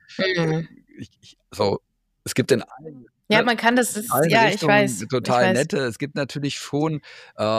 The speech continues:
Speaker 2: Hundetypen, ähm, ja, die muss man, die muss man auch zu nehmen wissen, auch die Zeitfenster, wenn, wenn sie noch mal anders in Ernsthaftigkeiten hineingehen, wann diskutieren sie mit eigenen
Speaker 1: Mm.
Speaker 2: Menschen,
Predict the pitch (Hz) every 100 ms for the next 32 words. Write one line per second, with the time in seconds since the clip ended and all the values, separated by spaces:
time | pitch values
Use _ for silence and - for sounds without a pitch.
0 | 110 117 139 135 - 135 127 127 127 120
1 | 69 110 110 113 110 110 123 131 123 -
2 | 147 135 120 80 92 123 131 143 95 120
3 | - - 123 156 151 107 107 101 98 -
4 | - 127 127 - - 127 117 - 104 101
5 | 104 104 104 107 113 110 110 107 - 107
6 | 107 107 95 - 131 123 117 117 113 131
7 | - 113 113 - 117 104 104 98 101 101
8 | 104 104 101 104 107 107 104 101 107 -
9 | _ 226 220 - - 190 180 165 160 160
10 | 113 - 104